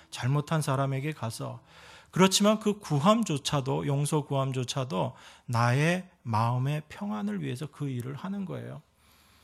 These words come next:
그게 하나님께서 그 귀한 율법을 주셨는데 그 율법을 가지고 자기의 의를 세우는 도구로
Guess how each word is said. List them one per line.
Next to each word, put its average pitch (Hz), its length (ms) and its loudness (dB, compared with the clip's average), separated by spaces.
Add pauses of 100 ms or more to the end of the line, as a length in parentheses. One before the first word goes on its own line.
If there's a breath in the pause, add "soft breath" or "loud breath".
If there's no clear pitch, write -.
(560 soft breath)
그게 180 380 6
하나님께서 175 720 0
그 196 160 -2
귀한 156 440 0
율법을 156 500 0
주셨는데 135 800 -2
그 143 120 -2
율법을 190 540 2
가지고 143 400 0
자기의 147 540 0
의를 220 480 0
세우는 196 420 -2
도구로 147 520 -2